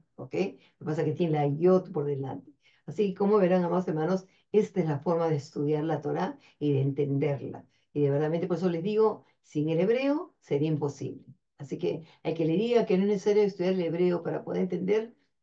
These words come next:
de, de verdad, ma-, amados hermanos, no está siendo sincero con ustedes, porque honestamente hay, hay un, es, o sea, la, la, las escrituras son hebreas, ¿ok?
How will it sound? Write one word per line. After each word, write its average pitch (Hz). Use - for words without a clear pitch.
de, 151
de 156
verdad, 180
ma-, 196
amados 185
hermanos, 214
no 175
está 175
siendo 170
sincero 156
con 156
ustedes, 190
porque -
honestamente 180
hay, 170
hay 175
un, 180
es, 170
o 180
sea, 165
la, 139
la, -
las 165
escrituras 233
son 240
hebreas, 214
¿ok? -